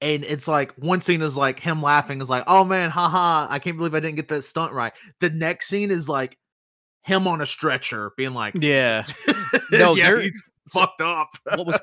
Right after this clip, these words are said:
Speaker 3: cool, uh, what I like about Police Story two, Police Story as well, with also Legend of the Drunken Master, is that during the credits, they'll show you, like, a little bloopers behind the scenes, and one, and, like, the,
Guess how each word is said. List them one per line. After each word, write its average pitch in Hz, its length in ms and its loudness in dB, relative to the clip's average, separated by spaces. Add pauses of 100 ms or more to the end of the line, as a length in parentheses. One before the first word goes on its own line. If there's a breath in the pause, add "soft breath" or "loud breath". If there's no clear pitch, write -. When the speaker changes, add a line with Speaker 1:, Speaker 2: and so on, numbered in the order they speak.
Speaker 3:
cool, 214 520 -2
uh, 147 60 -2
what 180 120 -2
I 165 40 0
like 208 180 -4
about 160 240 -2 (100)
Police 175 180 -4
Story 117 280 -4
two, 147 240 -8 (260)
Police 143 180 -6
Story 120 240 -6
as 92 80 -10
well, 113 320 0
with 113 200 -6
also 107 300 -10
Legend 104 240 -8
of 104 40 -12
the 104 60 -10
Drunken 107 220 -10
Master, 107 420 -8 (280 loud breath)
is 113 80 -12
that 123 60 -4
during 135 160 -2
the 110 60 -10
credits, 190 280 -4
they'll 165 120 -4
show - 180 -4
you, 123 180 -2
like, 92 280 -8
a 110 80 -8
little 110 340 0 (440)
bloopers 117 420 -2
behind 110 240 -2
the 98 40 -10
scenes, 117 220 -4
and 104 160 -8
one, 120 160 -2 (280 loud breath)
and, 113 320 0
like, 110 180 0
the, 113 100 -4